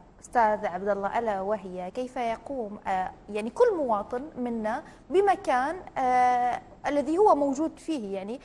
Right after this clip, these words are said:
من مكانه يقدر إنه يدافع عن الوطن، وإنه هو بعد يقدر، آه، خل بقول لك إنه هو يدعم أيضًا الجنود المرابطين أيضًا على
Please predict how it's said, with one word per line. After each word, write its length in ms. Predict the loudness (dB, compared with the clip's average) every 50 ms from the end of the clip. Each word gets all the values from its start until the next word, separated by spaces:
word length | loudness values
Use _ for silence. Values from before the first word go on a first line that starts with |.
| -16 -20 -14 _ -4
من 120 | 0 2
مكانه 500 | 2 2 2 0 -2 -2 0 0 2 2
يقدر 300 | 2 2 2 2 2 4
إنه 140 | 2 0 -4
يدافع 360 | 0 4 4 4 4 2 0 -2
عن 160 | -2 -2 -4
الوطن، 280 | -4 -4 -2 -2 -2 -4
وإنه 220 | -6 -6 -4 -4 -2
هو 200 | 0 2 2 2
بعد 260 | 2 2 0 0 -4
يقدر، 300 | -8 -4 0 0 0 0 -2 -10 -20 -20 -20 -14 -2 2 4
آه، 360 | 4 4 4 4 4 2 2
خل 300 | 0 -2 -2 0 0 2
بقول 340 | 0 0 -2 -2 -4 -4 -4
لك 160 | -6 -6 -6
إنه 180 | -6 -4 -2
هو 180 | 0 2 4 4
يدعم 360 | 4 2 2 0 0 0 0 -2 -2
أيضًا 280 | -2 0 2 2 2
الجنود 560 | 0 0 -2 -6 -6 -4 -4 -2 -2 -2 0 0
المرابطين 760 | -2 -2 -2 0 0 0 0 -2 -4 -6 -6 -6 -6 -6
أيضًا 420 | -4 -6 -6 -4 -2 -2 -4 -4 -4 -4
على 260 | -4 -2 -2 -2 -2